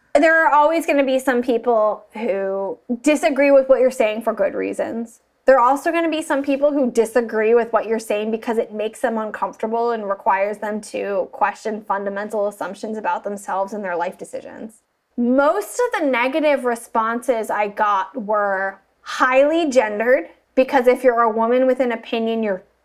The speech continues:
whining and your opinions are invalid. That was the tone of it.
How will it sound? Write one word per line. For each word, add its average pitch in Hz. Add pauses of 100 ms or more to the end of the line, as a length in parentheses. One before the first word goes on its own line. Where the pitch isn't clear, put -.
(120)
whining 220
and 202
your 190
opinions 196
are 190
invalid. 180
That 214
was 220
the 214
tone 196
of 139
it. 208